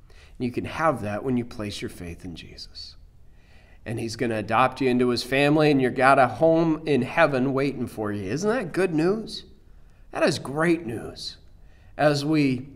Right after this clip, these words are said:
head into this Advent season, God is the hero we need. Lord God, we turn to you today. Lord, we thank you that you are this heroic God.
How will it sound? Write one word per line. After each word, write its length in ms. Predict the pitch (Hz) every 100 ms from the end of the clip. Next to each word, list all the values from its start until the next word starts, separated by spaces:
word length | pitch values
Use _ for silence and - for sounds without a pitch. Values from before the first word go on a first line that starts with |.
| - - -
head 240 | 160 156
into 380 | 151 156 156 139
this 280 | 131 123 - -
Advent 520 | 135 135 139 123 110
season, 720 | - 151 139 110 90 90 95
God 340 | 98 107 143
is 160 | 156 139
the 100 | 143
hero 300 | 131 135 135
we 200 | 123 107
need. 360 | 95 - - - - - -
Lord 280 | 139 151 147
God, 400 | 147 147 147 143
we 160 | 127
turn 320 | 120 - 190 175
to 60 |
you 200 | 151 156
today. 540 | 151 127 131 151 151 - - - - - - - - - - -
Lord, 260 | 131 147 139
we 100 | 135
thank 380 | - 151 147 147
you 140 | 131
that 260 | 123 113 131
you 260 | 143 147
are 420 | 131 113 104 107 - - - - - - - - - -
this 420 | 147 151 151 -
heroic 720 | - - 143 131 151 165 127 117
God. 440 | 131 151 190 185